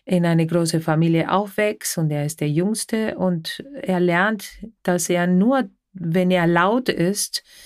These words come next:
sich durchsetzen kann. Fast alles, was wir tun, geschieht automatisch. Wie wir denken, fühlen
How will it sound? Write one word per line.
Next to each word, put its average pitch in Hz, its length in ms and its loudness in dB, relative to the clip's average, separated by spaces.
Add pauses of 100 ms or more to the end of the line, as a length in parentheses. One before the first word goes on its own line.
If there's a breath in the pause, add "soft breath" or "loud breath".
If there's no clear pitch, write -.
(220 loud breath)
sich - 280 -2
durchsetzen 151 720 0
kann. 123 320 -10 (1080)
Fast - 400 0
alles, 214 360 0
was - 220 -2
wir 175 200 0
tun, 160 440 2
geschieht 160 600 0
automatisch. 139 1000 -2 (720 loud breath)
Wie 202 160 2
wir 220 180 2
denken, 180 720 2
fühlen 165 920 2